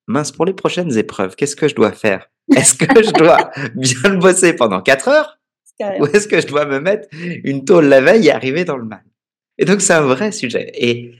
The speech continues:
Speaker 1: et je, cette histoire, elle m'amuse parce qu'en fait, tu comprends que la norme pour certains, c'est pas celle où toi, tu vas exceller. Et là où les autres vont exceller,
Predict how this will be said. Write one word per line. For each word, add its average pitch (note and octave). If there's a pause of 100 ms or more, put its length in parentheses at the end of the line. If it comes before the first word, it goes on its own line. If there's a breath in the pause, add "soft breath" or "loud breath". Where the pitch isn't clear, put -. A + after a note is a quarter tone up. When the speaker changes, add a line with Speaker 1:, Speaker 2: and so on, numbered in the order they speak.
(460 loud breath)
Speaker 1:
et C#3
je, B2+
cette -
histoire, D#3+
elle C#3
m'amuse D#3
parce B2+
qu'en B2
fait, D3+ (640)
tu C3+
comprends D3+
que C#3 (680)
la G2+
norme B2+
pour A2+
certains, B2+
c'est -
pas G2+
celle -
où A#2
toi, A2+
tu -
vas E2
exceller. - (960)
Et G#2+
là A#2
où G#2
les G2
autres C3+
vont A#2
exceller, B2